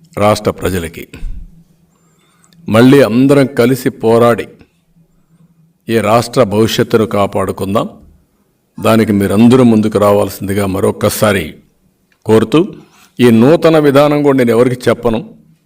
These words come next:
ఎక్కువ విండో కూడా ఇవ్వను. నాకు తప్ప ఆ ఇన్ఫర్మేషన్ ఎక్కడా ఉండదు. ఆ ఇన్ఫర్మేషన్ అనేది ఇక్కడ పెడితే లేనిపోయిన అపోహలు వస్తాయి. అవన్నీ పెట్టుకొని ఎవరెవరిని ఏ విధంగా రైట్ ప్లేస్లో పెట్టాలో పెడుతూనే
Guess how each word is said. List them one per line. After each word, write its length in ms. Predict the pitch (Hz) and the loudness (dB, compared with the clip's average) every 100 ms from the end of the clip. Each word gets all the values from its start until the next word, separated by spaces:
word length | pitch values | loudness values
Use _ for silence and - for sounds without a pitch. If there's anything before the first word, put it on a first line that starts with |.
| _ _ _ - | _ _ _ -4
ఎక్కువ 300 | 117 - 151 | -4 2 2
విండో 360 | 127 127 127 | 4 4 4
కూడా 180 | 120 117 | 4 2
ఇవ్వను. 420 | 110 104 107 156 - - - - - | 2 0 -4 -8 -14 -14 -12 -14 -8
నాకు 360 | 107 120 127 127 | 0 2 2 0
తప్ప 300 | 113 113 147 | 0 0 0
ఆ 260 | 151 117 | 0 0
ఇన్ఫర్మేషన్ 720 | 110 113 110 117 113 113 117 113 | -2 -2 -2 -2 0 -2 -2 -6
ఎక్కడా 280 | - 107 | -4 -2
ఉండదు. 480 | 101 98 101 139 - - _ _ _ _ - | 0 0 -2 -4 -6 -18 _ _ _ _ 0
ఆ 100 | 117 | 2
ఇన్ఫర్మేషన్ 500 | 120 117 139 135 131 | 4 2 0 0 0
అనేది 140 | 120 | 0
ఇక్కడ 220 | 117 120 | 0 0
పెడితే 480 | 110 107 - 98 82 - _ _ | -2 0 0 0 -4 -18 _ _
లేనిపోయిన 460 | 117 113 120 120 110 | 0 2 2 0 -2
అపోహలు 360 | 104 110 98 98 | 0 -2 0 -2
వస్తాయి. 340 | - - 190 - _ _ _ _ _ _ _ _ _ 113 | -2 -4 -4 -8 _ _ _ _ _ _ _ _ _ -4
అవన్నీ 300 | 98 120 143 | 2 4 4
పెట్టుకొని 480 | 127 - - 139 | 2 -2 -2 0
ఎవరెవరిని 680 | 135 113 123 127 131 135 135 | 2 2 4 4 4 2 0
ఏ 160 | 113 120 | 2 2
విధంగా 400 | 123 127 131 131 | 4 2 2 2
రైట్ 340 | 110 110 110 | 0 -2 -2
ప్లేస్లో 260 | 113 - 110 | -4 -2 -4
పెట్టాలో 360 | 104 - 101 | -4 -2 -4
పెడుతూనే 420 | 107 101 127 160 | -4 -4 -2 -2